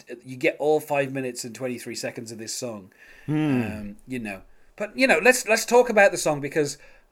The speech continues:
Speaker 1: you know, I, I, I, thi-, <laughs> I think we could dwell a lot on the film because it's such an odd thing.
Speaker 2: <laughs>
Speaker 1: But that whole, "It's just around the corner, it's just around the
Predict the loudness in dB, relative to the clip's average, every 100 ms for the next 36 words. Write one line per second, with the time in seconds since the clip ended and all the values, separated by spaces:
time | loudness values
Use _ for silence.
0 | -12 -6 -4 -6 -8 -20 -20 -16 -6 -6
1 | 0 -2 0 -2 0 0 4 4 4 0
2 | -6 -6 -8 -6 -2 2 4 4 4 2
3 | 4 4 4 -2 -4 -4 -4 -6 -8 -8
4 | -6 -6 -6 -6 -6 -2 -4 -2 -4 -4
5 | -8 -8 -10 -10 -12 -8 0 2 4 8
6 | 8 8 4 0 -2 -4 -2 -2 -2 -4
7 | -2 -2 -2 -4 -8 -8 -6 -6 -6